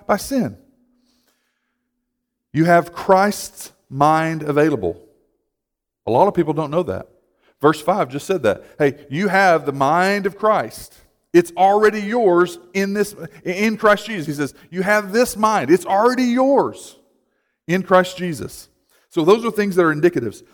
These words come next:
The imperatives. So here's some examples. If I just said, "Hey, you, go be holy," that's an imperative command. So the Bible has imperatives,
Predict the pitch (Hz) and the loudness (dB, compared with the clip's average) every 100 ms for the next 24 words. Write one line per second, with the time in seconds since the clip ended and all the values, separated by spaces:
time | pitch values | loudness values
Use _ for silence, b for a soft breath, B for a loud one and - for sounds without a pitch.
0 | b - 190 185 214 269 156 104 - b | b 0 2 2 0 2 2 0 -4 b
1 | - 160 226 247 208 160 190 208 123 95 | -4 0 0 0 -4 -2 -2 -2 -4 -4
2 | 143 147 151 196 190 196 170 - 190 180 | -2 0 2 2 0 -4 -4 0 2 2
3 | B B 143 208 214 117 - 175 190 180 | B B -2 0 0 -4 0 2 4 2
4 | 185 180 170 117 76 - _ _ _ _ | 2 2 2 0 -6 -12 _ _ _ _
5 | - 156 - 220 202 170 180 170 170 170 | 2 2 2 -2 -4 -2 0 2 0 -4
6 | 196 208 165 - 127 B - 151 156 185 | -6 -8 -6 -2 -4 B -4 0 4 4
7 | 208 175 139 165 190 180 - 190 233 123 | 4 2 2 2 0 -2 -4 -2 -2 -4
8 | - - | -10 -16